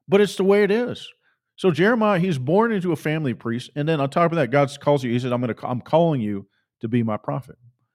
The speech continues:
Jeremiah's looking around like, "I, I didn't ask for this." <laughs> But he's, but he agreed. He agreed. He said, "Okay, I'll do it." And, you know, he probably rued that decision for many portions of his life.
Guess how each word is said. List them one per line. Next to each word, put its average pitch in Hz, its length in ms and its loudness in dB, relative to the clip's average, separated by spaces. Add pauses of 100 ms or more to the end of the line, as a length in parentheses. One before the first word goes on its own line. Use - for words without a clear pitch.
(240)
Jeremiah's 135 440 0
looking 131 180 -4
around 123 220 0
like, 110 180 -4
"I, 131 160 0
I 131 80 0
didn't 175 160 0
ask 180 320 0
for - 80 -4
this." - 340 -6
<laughs> 110 60 -8 (1800)
But 165 140 6
he's, 165 260 -2 (240)
but 165 120 0
he 175 160 4
agreed. 156 540 2 (1600)
He 180 140 0
agreed. 202 380 0
He 143 120 -4
said, 165 140 0
"Okay, 208 340 2 (240)
I'll 165 120 -2
do 220 200 2
it." - 140 -4 (1700)
And, 147 340 2
you 160 160 0
know, 160 140 2
he 143 100 0
probably 165 380 2
rued 147 300 2
that 151 180 4
decision 170 400 -2
for 143 200 0
many 143 280 -2
portions 147 400 0
of 131 80 -2
his 120 120 -2
life. 143 480 0